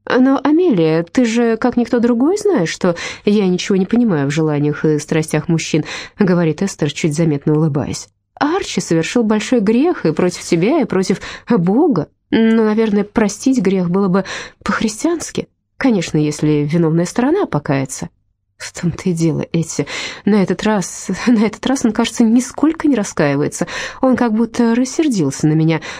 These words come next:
за то, что я помешала ему. Это было чудовищно, невыносимо».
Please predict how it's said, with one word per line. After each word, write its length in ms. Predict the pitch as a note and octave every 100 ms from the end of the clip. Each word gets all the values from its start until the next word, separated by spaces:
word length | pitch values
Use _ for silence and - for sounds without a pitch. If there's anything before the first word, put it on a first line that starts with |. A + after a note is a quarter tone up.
| -
за 160 | A3 A#3
то, 100 | F3
что 180 | - G3
я 140 | D#3
помешала 500 | - E3+ - D3+ D3
ему. 320 | D#3 C#3+ C3+ _ _ _
Это 120 | - F#3+
было 120 | G#3
чудовищно, 720 | - - B3+ E4+ F#3 - E3
невыносимо». 760 | E3+ G3 A3 C4+ C4 - A#3+